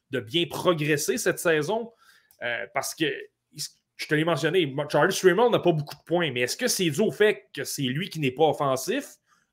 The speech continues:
ou c'est dû au fait qu'il n'est pas dans une, euh, dans une excellente équipe, là ? Si ma, à moins que je ne me trompe, là, je pense que c'est le cinquième meilleur attaquant des, euh, euh, des Badgers quand même. Donc, ça te montre à quel point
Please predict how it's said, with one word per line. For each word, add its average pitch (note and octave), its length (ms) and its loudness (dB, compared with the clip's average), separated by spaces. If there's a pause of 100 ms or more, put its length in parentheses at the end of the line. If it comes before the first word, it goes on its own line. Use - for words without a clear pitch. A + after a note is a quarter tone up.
(140)
ou G#3+ 80 2
c'est F#3 240 4
dû C3+ 120 -2
au G3 120 8
fait G#3 260 2
qu'il C#3+ 320 -2
n'est C3+ 160 0
pas F#3 340 6
dans C#3 200 2
une, B2 460 -6 (440)
euh, C#3+ 140 -2
dans C#3+ 160 0
une C3 200 -4
excellente D#3 460 4
équipe, D#3 300 0
là ? B2 140 -2
Si - 180 -8
ma, D#3 80 4
à C#3+ 360 0
moins E3+ 140 2
que F#3+ 120 2
je C#3+ 100 4
ne D3 100 4
me C#3+ 120 4
trompe, G3+ 380 2
là, G#3+ 260 6 (220)
je - 60 -20
pense A3+ 140 4
que - 60 -6
c'est F3+ 120 4
le D3+ 60 4
cinquième F3+ 420 4
meilleur E3 260 8
attaquant F3 480 4
des, C#3 300 2
euh, A#2+ 400 4 (460)
euh, B2+ 100 -2
des C3+ 160 2
Badgers C#3+ 640 10 (280)
quand F3 300 2
même. C#3 380 -4
Donc, C#3 160 -4
ça D#3+ 160 -2
te - 100 -10
montre G3+ 320 -2
à D3+ 60 0
quel C3 280 -6
point E3+ 420 -4